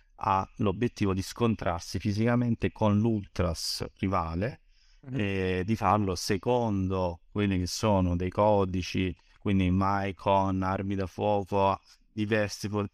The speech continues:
Speaker 1: tifoserie hanno dei loro codici a loro volta, per cui ci sono quelli che ammettono, eh, la, la, le, le lame, chi non le ammette, cioè... però, eh, cioè, loro lo fanno anche rispettandosi,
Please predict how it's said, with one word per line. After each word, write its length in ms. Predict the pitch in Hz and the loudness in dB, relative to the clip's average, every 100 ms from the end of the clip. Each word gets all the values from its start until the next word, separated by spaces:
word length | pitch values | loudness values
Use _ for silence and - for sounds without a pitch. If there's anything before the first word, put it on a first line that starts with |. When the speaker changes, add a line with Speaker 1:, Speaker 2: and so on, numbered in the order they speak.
| _ _ _ - | _ _ _ -6
Speaker 1:
tifoserie 460 | 110 107 104 120 | 0 0 2 0
hanno 180 | 110 98 | 2 0
dei 100 | 95 | 0
loro 220 | 98 98 | 0 0
codici 480 | - 104 98 95 - | 0 0 0 -2 -2
a 20 | |
loro 220 | 92 95 | 0 0
volta, 400 | 101 110 101 - | 2 0 -2 -4
per 320 | 90 - - 101 | -6 -8 -16 -6
cui 300 | - 98 87 _ _ _ | 0 0 0 _ _ _
ci 100 | - | -8
sono 220 | 101 98 98 | -2 0 2
quelli 200 | 101 98 | 2 2
che 80 | |
ammettono, 840 | 98 98 107 101 _ - 98 95 90 _ - | 2 2 0 -2 _ -2 0 0 -4 _ -16
eh, 80 | - | -6
la, 720 | 92 87 87 87 87 87 90 | -2 0 -2 -2 -2 -2 -2
la, 200 | 92 92 | -2 -2
le, 340 | 92 92 92 92 | -2 -2 -2 -2
le 120 | 95 | -2
lame, 540 | 101 110 101 101 98 - | -2 0 0 0 -2 -4
chi 240 | - 104 | -2 2
non 220 | 98 92 | 4 4
le 80 | 95 | 2
ammette, 880 | 107 131 120 - _ 113 98 95 92 | 2 2 0 -2 _ -2 -2 -4 -6
cioè... 420 | - 98 95 92 95 92 90 - _ _ _ _ - - | -2 0 2 0 -2 -4 -10 -14 _ _ _ _ -12 0
però, 240 | 120 143 - | 2 2 0
eh, 240 | 58 62 - _ _ | -6 -6 -12 _ _
cioè, 220 | - 104 90 | -4 -2 2
loro 260 | 107 127 | 2 2
lo 100 | 117 | 0
fanno 380 | - 101 98 95 | 0 0 0 2
anche 400 | 104 107 - 110 | 0 -2 0 0
rispettandosi, 1040 | 104 104 - 104 - 123 95 95 - 98 | 0 -4 -4 -6 -2 -2 0 -4 -4 -8